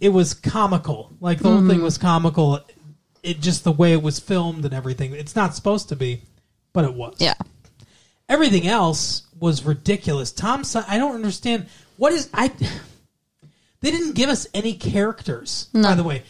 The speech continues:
Speaker 1: All I know about Tom Sizemore is he was somewhat superstitious. He tells a s-, pointless story about how when he was first a cop, this guy was trying to get into his car.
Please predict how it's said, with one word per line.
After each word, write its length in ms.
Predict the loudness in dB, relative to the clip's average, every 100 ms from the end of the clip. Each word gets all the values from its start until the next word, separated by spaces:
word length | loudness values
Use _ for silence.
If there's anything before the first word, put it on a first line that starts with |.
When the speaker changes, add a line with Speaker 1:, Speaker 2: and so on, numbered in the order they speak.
| _ 2
Speaker 1:
All 160 | 2
I 80 | 4
know 100 | 2
about 220 | 2 0
Tom 240 | 0 -2 -2
Sizemore 500 | 0 -2 0 0 0
is 80 | 2
he 80 |
was 180 | 2 2
somewhat 480 | 2 0 2 0 -2
superstitious. 1000 | -2 -2 -2 -4 -4 -6 -6 -12 -12 -12 -16 -20 -20 0
He 120 | 2
tells 440 | 2 2 2 2 2
a 40 |
s-, 180 | 0 -2
pointless 580 | -6 0 0 0 -4 -2
story 680 | -2 2 4 4 0 -4 -8 _ _ _
about 320 | 2 4 6 2
how 420 | 0 4 6 6
when 200 | 4 0
he 140 | 2
was 240 | 2 2 -2
first 400 | -2 -2 0 -4
a 60 |
cop, 420 | -6 -4 -2 -4 -8 -18 _ _ _ _ _ _ _ _ _ _ _ _ _ _ _ _
this 320 | 0 2 2
guy 640 | -2 0 4 6 4 2 -2 -4
was 240 | -2 0
trying 280 | -2 -2 -2
to 60 | 0
get 180 | 0
into 260 | 0 -2 -2
his 140 | -4
car. 540 | -4 -2 0 2 0